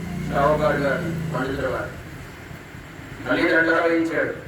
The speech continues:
మళ్ళీ పండితుల వారు చెప్పినట్టుగా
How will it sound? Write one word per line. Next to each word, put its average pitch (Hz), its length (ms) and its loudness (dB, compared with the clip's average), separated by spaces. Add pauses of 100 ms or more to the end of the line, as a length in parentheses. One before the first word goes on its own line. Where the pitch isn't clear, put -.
(1300)
మళ్ళీ 151 520 2 (880)
పండితుల 147 320 2
వారు 151 420 4
చెప్పినట్టుగా 139 840 -2